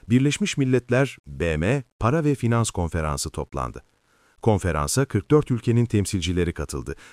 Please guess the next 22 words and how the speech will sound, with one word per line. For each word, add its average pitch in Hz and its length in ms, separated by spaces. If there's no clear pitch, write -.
ve 107 180
bu 156 120
gelen 117 360
devletlerin 110 540
yarısından 92 580
fazlası 71 580
az 151 200
gelişmekte 107 540
olan 78 260
ülkelerdi. 64 600
Harry 175 240
Dexter 135 360
White 85 400
bu 160 100
konferansta 127 720
A 98 220
B 98 160
D'nin 95 340
ekonomik 120 460
vizyonunu 113 500
temsil 71 420
etti. - 280